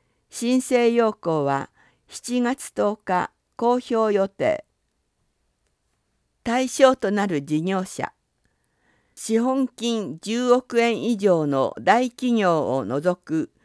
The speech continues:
中小企業など、法人、個人事業主を対象とし、医療法人、農業法人、エヌピーオー法人など、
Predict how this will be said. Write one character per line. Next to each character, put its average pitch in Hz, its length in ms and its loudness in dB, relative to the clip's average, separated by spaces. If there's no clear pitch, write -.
中 254 240 -4
小 254 260 2
企 214 260 -6
業 214 200 0
な 151 140 -4
ど、 123 240 -2
法 220 260 2
人、 196 420 -4
個 190 160 0
人 233 320 0
事 226 160 -2
業 202 200 2
主 151 420 -6
を 165 200 2
対 226 280 -2
象 220 240 2
と 151 180 -4
し、 135 320 -10
医 185 80 -2
療 254 300 4
法 240 320 0
人、 139 340 -6
農 247 300 2
業 247 300 2
法 214 260 0
人、 131 320 -6
エ 190 140 2
ヌ 254 180 2
ピ 233 360 0
ー 226 40 6
オ 226 140 2
ー - 20 -2
法 226 240 2
人 165 300 -2
な 143 100 -2
ど、 135 260 0